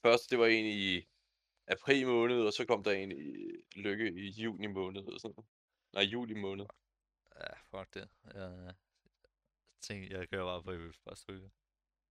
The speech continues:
Speaker 2: Bare
Speaker 1: Ja.
Speaker 2: sæt nogle dates op med et par stykker, så kører vi. Bum, bum.
Speaker 1: Uts, uts, uts, uts.
Speaker 2: Men altså, jeg synes faktisk, øh, i, jeg kan huske i starten, allerførste gang, jeg var på det ene, ja.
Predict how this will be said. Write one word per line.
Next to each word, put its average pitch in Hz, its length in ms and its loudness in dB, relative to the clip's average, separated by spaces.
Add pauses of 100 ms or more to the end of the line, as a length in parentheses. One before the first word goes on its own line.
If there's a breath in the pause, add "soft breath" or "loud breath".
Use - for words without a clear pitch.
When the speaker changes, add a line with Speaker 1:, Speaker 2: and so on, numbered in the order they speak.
(1040)
Speaker 2:
Bare - 240 -16
Speaker 1:
Ja. 90 80 -14 (180)
Speaker 2:
sæt - 260 -10
nogle 107 120 -8
dates 127 220 4
op 117 200 0
med 98 100 -10
et 87 60 -14
par 95 120 -6
stykker, 120 320 -8
så 120 120 -14
kører 120 220 -8
vi. 98 120 -14 (840)
Bum, 107 220 -16
bum. 110 240 -14
Speaker 1:
Uts, - 380 -18
uts, - 420 -12
uts, - 420 -12
uts. - 460 -14
Speaker 2:
Men 92 140 -12
altså, - 260 -10
jeg 104 140 0
synes 123 180 -4
faktisk, 127 580 -2 (1000)
øh, 95 300 -10 (120)
i, 123 220 -14
jeg 110 160 -2
kan 113 100 -8
huske 117 280 -10
i 92 40 -14
starten, 104 480 -2 (140)
allerførste 101 480 -8
gang, 92 160 -8
jeg 95 100 -16
var 82 80 -14
på 90 140 -14
det 87 200 -12
ene, 92 160 -20
ja. 82 60 -18